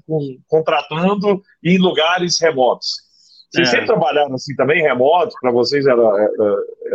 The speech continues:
Speaker 1: era normal?
Speaker 2: Não, a gente não trabalhava, cara. A gente tem até, até aquele meme, né? "Quem acelerou a transformação digital na sua empresa", né? Foi o,
Speaker 1: <laughs>
Speaker 2: foi o vírus, foi quem mais acelerou a transformação digital.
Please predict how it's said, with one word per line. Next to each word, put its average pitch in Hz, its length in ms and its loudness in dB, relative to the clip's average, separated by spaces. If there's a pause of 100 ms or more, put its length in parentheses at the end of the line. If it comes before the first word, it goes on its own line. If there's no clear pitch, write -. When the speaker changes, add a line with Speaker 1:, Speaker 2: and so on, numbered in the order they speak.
(280)
Speaker 1:
era 107 120 -6
normal? 131 460 0 (1300)
Speaker 2:
Não, 156 400 2
a 143 60 0
gente 143 240 -2
não 160 120 -6
trabalhava, 135 600 -4
cara. 127 380 -8
A 113 40 -14
gente 123 420 -12 (600)
tem 127 100 -4
até, 143 300 -2
até 139 200 -6
aquele 151 280 0
meme, 139 320 0
né? 127 200 -6
"Quem 139 160 -10
acelerou 131 400 -6
a 123 40 -18
transformação 123 580 -10
digital 123 320 -10
na 127 80 -8
sua 127 180 -8
empresa", 127 500 -6
né? 131 320 -10
Foi 120 100 -8
o, 120 140 -2 (180)
Speaker 1:
<laughs> 180 320 0
Speaker 2:
foi 147 200 0
o 147 240 -2
vírus, 151 380 0
foi 127 300 -8 (140)
quem 131 100 -4
mais 139 180 -2
acelerou 127 360 -6
a 123 40 -14
transformação 127 520 -10
digital. 131 460 -8